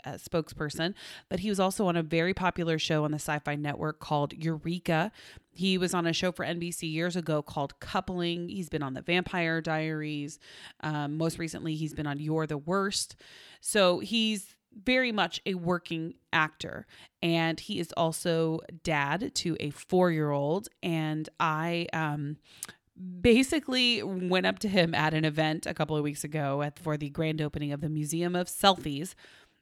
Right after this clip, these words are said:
Yes, that is a real thing. <laughs> And I went up to him and said hello, introduced myself. He could not have been nicer. And I asked him if he would be on my show. And much to my ex-, surprise and excitement, he said yes. So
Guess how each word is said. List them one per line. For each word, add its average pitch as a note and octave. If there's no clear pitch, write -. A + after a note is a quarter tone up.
Yes, D#3
that D3+
is D#3
a D#3+
real D3+
thing. E3
<laughs> G3+
And A3
I G#3
went G#3+
up A3
to B3
him G#3
and E3+
said G#3
hello, F#3
introduced E3
myself. D#3+
He F3
could F3
not E3+
have E3
been D#3
nicer. C#3+
And D#3+
I D3+
asked D3
him D#3+
if D#3
he F3
would D#3
be D#3
on D3+
my D3
show. D3
And D3
much G3
to G3+
my D#3
ex-, -
surprise E3
and D#3
excitement, D3+
he D3+
said C3
yes. C3
So F#3+